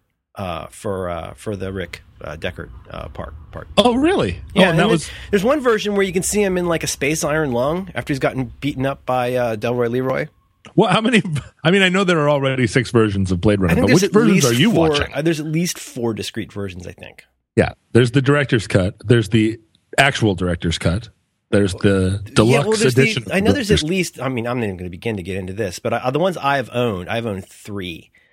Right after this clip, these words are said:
Speaker 1: I've
Speaker 2: Hmm.
Speaker 1: owned the original one. Yeah. Uh,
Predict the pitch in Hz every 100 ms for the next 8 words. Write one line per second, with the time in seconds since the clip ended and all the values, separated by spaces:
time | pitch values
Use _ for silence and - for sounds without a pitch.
0 | _ _ 151 117 139 160 151 131 147 120
1 | 92 82 69 101 - _ _ _ _ -
2 | 73 - - _ _ - _